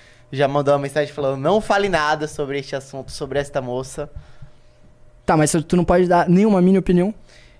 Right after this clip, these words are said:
Speaker 1: Cara, assim,
Speaker 2: O que que você acha de funk,
Speaker 1: eu
Speaker 2: no
Speaker 1: a-,
Speaker 2: geral?
Speaker 1: eu acho que, a-, assim, compa-, tipo, comparada com a M C Pipoquinha,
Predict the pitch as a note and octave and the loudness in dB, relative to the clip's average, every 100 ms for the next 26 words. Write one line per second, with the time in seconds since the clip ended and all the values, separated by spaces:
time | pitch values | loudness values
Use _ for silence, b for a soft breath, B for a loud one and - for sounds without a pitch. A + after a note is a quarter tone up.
0 | b b b - D#4+ D4+ F3+ F3+ - B3 | b b b 0 2 4 4 2 0 0
1 | G3+ C3 - - - _ _ _ _ - | 0 -2 -10 -20 -20 _ _ _ _ -14
2 | B E4 A#4+ - D#4+ D#4 A3+ - A3+ G#3+ | B -2 0 0 2 4 2 2 2 2
3 | - F#3 G3+ A#3+ B3+ F3+ - C4 D4 C#4+ | 2 2 4 4 4 4 4 4 2 -2
4 | - - - G#3+ F#3+ - G3 G3+ F#3+ D#3 | 0 -2 0 0 0 0 -4 -6 -12 -12
5 | B B B - C4 C#4 B3 - - - | B B B -6 -4 0 0 0 -4 -12
6 | - G#3+ E3+ - A#3+ A#3+ B3 G3+ F#3 F3+ | -8 -6 -6 -6 -8 0 2 2 0 -2
7 | F3 D#3+ - D#3 - C3 - F#3+ G#3 D#3+ | -8 -10 -12 -16 -10 -10 -10 -8 -2 -2
8 | B2 | -4